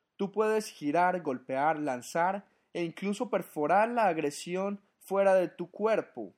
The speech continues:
Aquí están algunas ideas. Ve al gimnasio y levanta algunas pesas. Es difícil estar enojado cuando estás completamente agotado.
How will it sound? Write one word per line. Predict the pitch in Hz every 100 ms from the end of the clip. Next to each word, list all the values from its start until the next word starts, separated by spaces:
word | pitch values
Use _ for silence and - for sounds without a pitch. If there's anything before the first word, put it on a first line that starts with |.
| _ _
Aquí | 127 170
están | 165 202
algunas | 98 95 95 147
ideas. | 139 104 - - _ _ _ _ _ _ _
Ve | 104 120 143
al | 165
gimnasio | 208 196 196 165 135 180 -
y | 135
levanta | 127 127 135 165
algunas | 156 165 175 -
pesas. | - 190 139 98 _
Es | 101
difícil | 117 143 170 175 165
estar | - 165
enojado | 170 165 160 147 156
cuando | 123 110
estás | - 120
completamente | 143 139 135 139 135 127 135
agotado. | 123 131 123 139 117 82